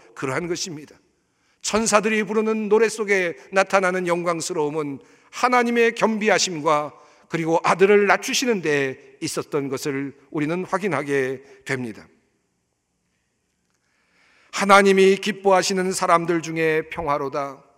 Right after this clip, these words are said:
천사들의 노래는 또 다른 한 가지를 우리들에게 매우 중요하게 다루어주고 있습니다. 평화입니다. 무엇이 평화입니까? 어디에서부터 평화가 오는 것입니까?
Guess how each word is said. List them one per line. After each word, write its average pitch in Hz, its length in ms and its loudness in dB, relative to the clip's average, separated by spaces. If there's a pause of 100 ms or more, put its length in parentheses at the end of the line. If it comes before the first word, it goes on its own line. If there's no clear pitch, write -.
(580)
천사들의 185 580 0
노래는 185 440 -4
또 220 120 -2
다른 214 360 0
한 240 220 -6
가지를 208 360 0
우리들에게 180 600 -2
매우 175 300 -4
중요하게 151 680 -4 (220)
다루어주고 139 580 -2
있습니다. 131 540 -10 (440)
평화입니다. 147 840 0 (840)
무엇이 214 460 4
평화입니까? 156 760 -4 (680)
어디에서부터 233 720 2
평화가 208 400 0
오는 196 180 0
것입니까? 147 640 -4